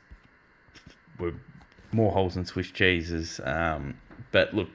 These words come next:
once they kinda got a few pl-, players back, and, um, they definitely got better. Saquon Barkley, we know, is a, an extraordinary talent, but he's out of contract. So, yeah, big off season for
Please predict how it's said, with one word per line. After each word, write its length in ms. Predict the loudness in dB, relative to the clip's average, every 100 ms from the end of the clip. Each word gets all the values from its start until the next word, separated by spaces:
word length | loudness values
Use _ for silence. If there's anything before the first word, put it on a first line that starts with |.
| 0
once 220 | 2 4
they 120 | 4
kinda 300 | 4 2 0
got 220 | -2 -4 -6
a 40 |
few 200 | -6 -10
pl-, 300 | -8 -8 -8
players 320 | -2 -2 -2
back, 340 | -2 0 0 -4
and, 100 | -8 -10 -14 -16 -16 -16 -18 -18 -6
um, 340 | 0 2 0 2
they 100 | 2
definitely 360 | 8 6 6 0
got 180 | 2 6
better. 320 | 6 6 2 -6
Saquon 400 | -4 -2 0 -2
Barkley, 360 | -2 -2 -4 -4
we 120 | -2
know, 160 | -2 -2
is 100 | -4
a, 180 | -6 -4
an 240 | -6 -6
extraordinary 500 | -8 -2 0 2 0
talent, 380 | -2 -2 -2 -4 -8
but 100 | -8
he's 140 | -6
out 100 | -4
of 60 | -6
contract. 500 | -6 -6 -6 -8 -10
So, 280 | -6 -4 -4 -10 -20 -20 -20 -20 -20 _ _ _ 0
yeah, 320 | 2 2 -2 0
big 160 | 2
off 140 | 2 2
season 340 | 2 2 0 -6 -8 -20
for 420 | -16 -8 -6 -6